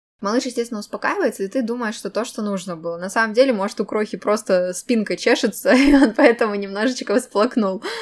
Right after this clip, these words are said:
Ну, допустим, да, то есть потребности малыша, они действительно, это огромный спектр, и одной сисей тут не обойдёшься.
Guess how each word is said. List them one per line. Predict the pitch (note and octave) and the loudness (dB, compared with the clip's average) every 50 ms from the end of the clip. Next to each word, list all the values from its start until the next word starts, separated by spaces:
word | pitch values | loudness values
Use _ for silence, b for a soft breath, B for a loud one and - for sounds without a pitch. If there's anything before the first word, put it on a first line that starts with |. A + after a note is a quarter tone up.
| G4+ D#4+ - | -8 -6 -2
Ну, | B3 C#4 B3 | 0 0 0
допустим, | G#3+ G3 F#3+ F#3 G3 - A3 A#3+ A#3 - - B3 A3+ | 0 0 -2 -4 -2 -4 -4 -4 -4 -4 -8 -10 -4
да, | G#3 G3 G3+ G#3 | -2 -2 -2 -2
то | G#3 - | -4 -6
есть | - F#3+ G3+ - - - - _ | -6 -6 -6 -6 -10 -14 -14 _
потребности | - F#3+ G3 G#3 A3 A3 G#3+ G#3 - - | -12 -8 -6 -6 -4 -4 -6 -10 -10 -12
малыша, | G3+ F#3+ F#3+ F#3+ G3 - - F#4+ G4 G4 | -14 -12 -12 -12 -12 -10 -10 -10 -8 -8
они | A#3+ F3+ F#3 | -8 -8 -8
действительно, | F#3+ F#3+ - A#3 A3 - G#3+ G3 F#3 | -10 -10 -10 -10 -8 -8 -8 -8 -8
это | F3+ F3+ F3 - F#3 F#3 | -8 -10 -8 -8 -6 -6
огромный | F#3+ G3 G3+ G3+ G#3 F#3+ F3 E3+ | -4 -4 -4 -4 -4 -6 -8 -12
спектр, | - - - G#3 B3+ - - - G3 - - - | -14 -12 -10 -10 -10 -10 -10 -10 -10 -10 -10 -12
и | - G3 F#3+ F#3 F#3 F3+ F3 F3+ F3+ - - - | -10 -10 -10 -10 -10 -12 -12 -12 -14 -14 -16 -14
одной | - - F#3 F3+ G#3 G#3+ G3+ F#3+ | -12 -10 -10 -8 -10 -10 -10 -10
сисей | - - A#3+ C4 - - G3 | -8 -8 -8 -6 -6 -8 -8
тут | - G3+ G3 - | -8 -10 -10 -10
не | G3+ F#3 | -10 -10
обойдёшься. | F3+ F3+ F3+ F#3+ F#3 - F3+ E3+ E3+ - - - - A3+ | -8 -8 -8 -8 -8 -8 -8 -8 -10 -12 -16 -16 -16 -16